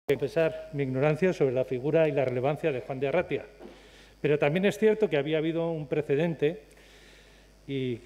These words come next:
esto que no consta en acta, pero tengo que dar las gracias a un partido de la oposición que presentó una moción en pleno para realizar un homenaje a Juan de Arratia. A partir de aquí, y la curiosidad científica nos lleva a ello, pues tuve que defender en pleno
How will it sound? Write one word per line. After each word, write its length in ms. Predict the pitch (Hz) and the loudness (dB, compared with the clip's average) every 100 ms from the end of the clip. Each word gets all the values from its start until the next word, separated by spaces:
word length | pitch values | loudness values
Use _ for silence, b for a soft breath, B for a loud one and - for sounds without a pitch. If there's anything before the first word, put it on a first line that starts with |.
| - | -6
esto 240 | - 131 | -2 0
que 80 | 127 | 2
no 100 | 135 | 2
consta 240 | 139 - | 0 0
en 60 | 139 | 0
acta, 320 | 143 156 160 | 0 2 2
pero 160 | 123 123 | 2 0
tengo 160 | 139 | 2
que 80 | 135 | 2
dar 140 | 131 | 0
las 120 | 135 123 | -2 -2
gracias 320 | 151 139 120 | -4 -4 -6
a 60 | |
un 80 | 139 | -6
partido 320 | 143 139 147 | -6 -2 0
de 60 | 143 | 2
la 80 | 139 | 0
oposición 640 | 143 139 147 165 160 165 - | -2 -4 -2 0 0 0 -2
que 100 | 135 | -2
presentó 380 | 131 120 113 | -2 -6 -2
una 140 | 139 143 | 0 0
moción 260 | 139 151 | 0 0
en 100 | 135 | -2
pleno 380 | 127 151 143 156 151 | 0 0 0 -4 -2
para 140 | 131 | -2
realizar 340 | 120 120 139 135 | 0 -2 0 0
un 140 | 131 | 0
homenaje 380 | 123 120 123 131 | -2 -4 -4 -6
a 20 | |
Juan 180 | - 117 | -8 -8
de 60 | 113 | -4
Arratia. 320 | 147 143 - - - B B B | -4 -4 -10 -16 -20 B B B
A 80 | - | -6
partir 340 | - 123 151 139 | -2 0 2 4
de 80 | |
aquí, 400 | 143 143 170 165 - - | 4 4 0 0 -4 -16
y 140 | 131 120 | -10 -8
la 160 | 117 | -8
curiosidad 480 | 120 113 117 139 143 | -6 -8 0 2 4
científica 500 | 139 127 151 135 127 | 2 2 0 0 -2
nos 140 | 110 | -2
lleva 200 | 113 120 | 0 2
a 20 | 135 | 4
ello, 220 | 143 156 B B B B B B | 4 2 B B B B B B
pues 200 | 147 - | -2 2
tuve 200 | 165 170 | 4 6
que 80 | 160 | 6
defender 640 | 147 143 143 165 - - - | 4 2 4 2 2 -8 -10
en 160 | 127 | -6
pleno 400 | 151 156 139 123 | 0 0 0 -6